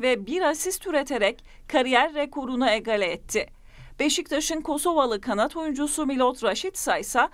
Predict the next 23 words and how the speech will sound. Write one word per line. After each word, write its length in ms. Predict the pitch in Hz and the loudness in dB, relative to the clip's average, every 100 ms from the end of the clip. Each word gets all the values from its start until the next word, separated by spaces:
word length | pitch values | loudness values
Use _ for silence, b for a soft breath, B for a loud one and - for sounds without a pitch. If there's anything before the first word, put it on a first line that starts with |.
| B B | B B
henüz 320 | - 339 311 320 | -6 -4 -2 -2
skor 420 | - 330 277 214 | -4 0 0 0
bulamasa 560 | 196 262 262 214 202 | 2 4 4 -2 -2
da 180 | 175 214 - b b | 2 2 0 b b
çalışkanlığıyla 1000 | 294 277 320 - 285 269 285 311 294 285 | -2 -2 -2 4 4 4 0 0 2 2
göz 360 | 233 220 220 | 2 -2 -2
doldurdu. 580 | 190 175 180 185 196 - b b b - | -4 -4 -4 -4 -2 -4 b b b 2
Rashica 720 | 233 254 277 - 277 233 190 | 2 2 -4 0 6 8 6
üç 320 | - 311 - | 0 -10 -6
de 180 | 349 311 - | 0 0 2
asist 420 | 254 254 226 - | -2 -2 -8 -2
yaptı. 420 | 196 170 - 214 - b b b b | 2 2 0 -4 -4 b b b b
Beşiktaş'ın 720 | 208 262 - 202 214 277 311 | 0 0 -2 -4 -2 -4 0
yaz 240 | 226 226 320 | 4 4 4
transfer 520 | - 269 285 302 294 294 | -2 0 0 4 2 2
döneminde 480 | 302 285 254 226 | -2 -2 0 0
kadrosuna 600 | 214 226 196 196 - 202 190 | 2 2 2 -4 -4 -4 0
kattığı 480 | 196 202 - 208 | -2 -2 -2 0
Rafa 260 | 185 196 196 | 2 0 -4
Silva 500 | 202 311 294 240 269 | -4 -4 4 4 4
ve 200 | 247 233 | 0 -2
Immobile 680 | - 202 175 - 277 277 180 | -2 -2 -2 -2 -2 0 0
ise 320 | 202 262 302 | 0 -2 -2